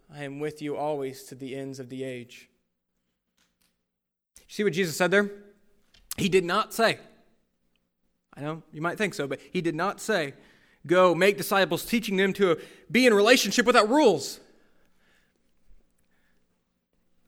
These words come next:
No. "Go make disciples, teaching them to observe my commandments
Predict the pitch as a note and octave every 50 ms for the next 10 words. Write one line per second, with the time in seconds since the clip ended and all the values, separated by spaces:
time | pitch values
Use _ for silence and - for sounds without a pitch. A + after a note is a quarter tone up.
0 | _ _ _ _ _ _ _ _ - F#3+ E3 E3+ E3+ C#3 A#2 - - - _ _
1 | _ _ _ _ _ _ _ _ _ _ _ _ _ _ _ _ - - - _
2 | _ _ _ _ _ _ _ _ _ _ _ _ - D#3+ D#3 D#3+ D#3 D#3 D#3+ D#3
3 | C#3+ D#3 D3+ - D3+ D3+ D3+ D3 D3 D3 - - - D#3+ D3+ - D3 D3+ D3+ D3
4 | C#3+ D3 C#3+ - - C#3 C3 - C3 C3+ B2+ B2 B2+ C#3 D3 C#3+ C#3 C3 B2+ A#2+
5 | B2+ C#3 C3+ C3 C3 - - - C3 C3+ C3+ C3 B2+ B2 B2 A#2+ - - - -